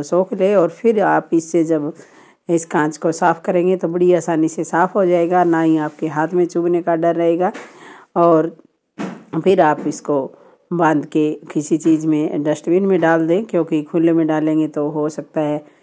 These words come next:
कि किसी को ये भी नुकसान पहुंच जाए। तो इस तरह से पहले तो ये अखबार में ही आप सारा उठा लें जितना हो सके, और उसके बाद फिर आप इसको किसी चीज़, दूसरे पॉलीथीन वगैरह में बांध लें। तो देखिए, अखबार से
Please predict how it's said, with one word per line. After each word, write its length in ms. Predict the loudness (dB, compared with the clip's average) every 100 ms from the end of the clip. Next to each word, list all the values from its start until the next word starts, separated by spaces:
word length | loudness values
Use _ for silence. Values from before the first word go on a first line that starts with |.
| -20
कि 200 | -10 -6
किसी 280 | -4 -2 -2
को 140 | 0
ये 180 | 0 0
भी 100 | -2
नुकसान 440 | -4 -6 -2 -2 0
पहुंच 300 | -2 -2 0
जाए। 220 | 2 2
तो 140 | 2
इस 180 | -2 -2
तरह 120 | -4 -4
से 140 | -2
पहले 300 | -2 0 0
तो 120 | 0
ये 120 | 2 2
अखबार 320 | 0 -2 0
में 140 | 0
ही 60 | 0
आप 140 | 0 -4
सारा 260 | -2 0
उठा 300 | -2 -2 -2
लें 200 | 0 -2 -4 _ _ -20 -20 _
जितना 360 | 0 2 2 2
हो 160 | 2 -2
सके, 280 | -2 0 2
और 140 | 2
उसके 320 | 0 -2 -4 0
बाद 260 | 0 -2
फिर 220 | -4 -4 -4
आप 160 | -4 -6
इसको 320 | -6 -4 -4 -6 _ _ _ _ -6
किसी 240 | -2 -2 -2
चीज़, 200 | -4 0
दूसरे 360 | 0 2 0 0
पॉलीथीन 480 | 0 -2 -2 -2
वगैरह 300 | 0 -2 -2
में 160 | -2 -2
बांध 240 | -2 -2
लें। 120 | -4 -2
तो 120 | 0
देखिए, 340 | 0 2 4 4
अखबार 360 | 2 2 0
से 180 | 0